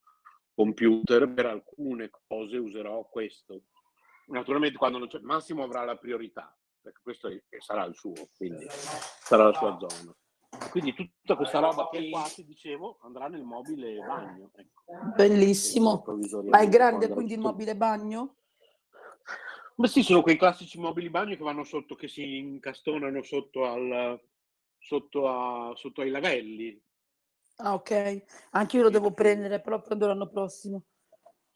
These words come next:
Speaker 1: Eh, sì,
Speaker 2: Dopo
Speaker 1: anche
Speaker 2: il
Speaker 1: noi abbiamo
Speaker 2: matrimonio con
Speaker 1: aspettato,
Speaker 2: calma.
Speaker 1: come vedi, anche noi abbiamo aspettato dei mesi e ancora stiamo aspettando, perché non è detto che adesso lo ordineremo, perché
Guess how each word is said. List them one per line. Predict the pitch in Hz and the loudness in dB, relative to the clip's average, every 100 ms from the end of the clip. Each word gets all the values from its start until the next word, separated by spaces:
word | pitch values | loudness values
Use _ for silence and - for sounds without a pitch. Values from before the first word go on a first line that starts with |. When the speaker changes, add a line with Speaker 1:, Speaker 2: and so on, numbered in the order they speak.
| _ _ - | _ _ -4
Speaker 1:
Eh, | 147 123 120 | 0 0 -4
sì, | - 127 | -6 0
Speaker 2:
Dopo | 196 | 2
Speaker 1:
anche | 180 | 4
Speaker 2:
il | 226 | 6
Speaker 1:
noi | - | 4
abbiamo | 240 233 | 2 0
Speaker 2:
matrimonio | 233 226 | 0 2
con | 233 | 2
Speaker 1:
aspettato, | 226 247 220 | 0 -2 -4
Speaker 2:
calma. | 202 202 - _ _ _ _ _ | -4 -6 -10 _ _ _ _ _
Speaker 1:
come | - 120 113 | -12 -8 -2
vedi, | 131 135 | 0 0
anche | 110 113 | -4 -4
noi | 120 | -4
abbiamo | 107 101 104 | -4 -6 -10
aspettato | 107 101 101 | -10 -10 -8
dei | 98 110 | -6 -4
mesi | 135 123 120 139 | -2 -2 -2 -4
e | 113 | -6
ancora | 110 123 | -4 -4
stiamo | 127 101 | -4 -8
aspettando, | 95 - - 127 101 | -10 -12 -4 -2 -4
perché | 101 98 | -10 -16
non | 101 | -10
è | 110 | -10
detto | 113 | -10
che | - | -12
adesso | 101 - | -16 -12
lo | 123 | -10
ordineremo, | 101 98 104 120 101 95 | -10 -12 0 0 0 -6
perché | 101 101 | -18 -14